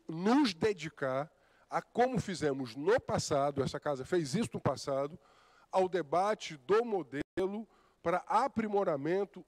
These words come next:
do modelo de gestão hospitalar. E rogo que, de fato, eh,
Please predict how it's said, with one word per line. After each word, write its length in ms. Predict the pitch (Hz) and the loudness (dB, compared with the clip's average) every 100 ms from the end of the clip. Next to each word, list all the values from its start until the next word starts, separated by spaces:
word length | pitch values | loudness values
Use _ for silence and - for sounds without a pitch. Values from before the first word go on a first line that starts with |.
| _ | _
do 280 | 131 202 214 | 2 2 2
modelo 480 | 190 139 156 175 | -2 -2 -2 -4
de 260 | 151 139 170 _ _ | -6 -8 -8 _ _
gestão 560 | - 160 143 - 147 156 | -6 -4 -2 -2 -2 -2
hospitalar. 540 | 151 - - 165 135 90 _ _ _ - | -4 -4 -2 -2 -2 -8 _ _ _ -2
E 300 | 208 247 - - | 0 0 -2 -8
rogo 640 | 113 160 208 196 127 104 - _ _ _ | 0 4 4 2 -2 -10 -12 _ _ _
que, 320 | - 175 196 190 - | -6 -2 0 -2 -2
de 420 | 139 - - - - | -6 -6 -10 -4 0
fato, 420 | 185 190 226 202 _ _ _ - | 0 0 -6 -12 _ _ _ -8
eh, 400 | 131 131 123 110 | -4 -2 -2 -6